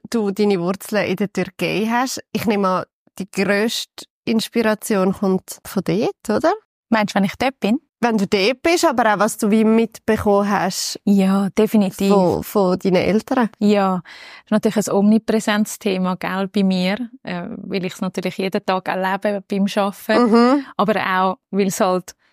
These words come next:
Speaker 2: ja, es ist meine Heimat, es
Speaker 1: Mhm.
Speaker 2: ist der Dialog, den ich mit meinen Eltern führe, es geht mega oft ums Essen bei meiner Mom.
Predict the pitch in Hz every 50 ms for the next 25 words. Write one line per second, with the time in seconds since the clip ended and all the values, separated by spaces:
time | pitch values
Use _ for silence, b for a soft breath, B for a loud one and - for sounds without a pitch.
0 | _ _ _ _ _ _ _ _ - - 202 208 226 247 - 226 214 - 196 185
1 | 180 180 175 180 180 190 202 214 226 226 226 226 - - _ _ _ _ - 220
2 | 208 185 208 202 202 208 214 220 214 - 208 190 180 185 190 190 - 226 214 185
3 | 196 190 185 180 170 - - 202 220 202 - 220 214 208 - - 214 208 202 -
4 | - 185 - - 180 185 190 190 - - 202 - - - 196 - - - - 208
5 | 202 - - 214 208 - - - 214 208 202 202 202 202 208 202 185 190 196 208
6 | 214 214